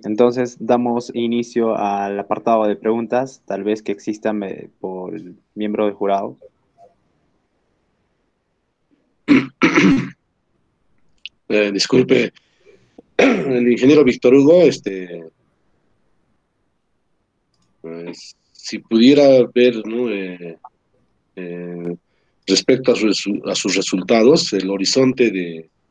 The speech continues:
Speaker 2: de, de costo y si, en qué tiempo más o menos <clears throat> podría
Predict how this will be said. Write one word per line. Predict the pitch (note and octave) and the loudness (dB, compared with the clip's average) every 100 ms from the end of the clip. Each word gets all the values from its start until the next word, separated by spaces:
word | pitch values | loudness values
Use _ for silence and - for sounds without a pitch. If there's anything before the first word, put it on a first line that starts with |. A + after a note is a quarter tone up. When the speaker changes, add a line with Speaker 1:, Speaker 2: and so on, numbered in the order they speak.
| _ _ _ _ _ _ | _ _ _ _ _ _
Speaker 2:
de, | F2+ E2+ E2+ E2 | -12 -10 -10 -10
de | E2 F2+ | -10 -10
costo | - C3 C3+ C3+ A#2+ D#3+ F#3 | 2 4 4 2 2 2 0
y | G#2 F2+ | -8 -14
si, | - - F2+ F2 _ _ _ | -14 -14 -16 -18 _ _ _
en | A2 | -14
qué | - C3+ | -6 -6
tiempo | C3 C#3 - A#2+ | 0 0 0 -4
más | C3 - | -8 -4
o | B2+ | -2
menos | F#3 F3+ - - _ _ _ _ _ | -2 -4 -10 -18 _ _ _ _ _
<clears throat> | - - A#3 C4+ A#3+ F3 C3 | -6 0 4 4 4 0 -2
podría | A#2+ A2+ B2+ B2 G#2+ G2 | -4 0 2 2 0 -8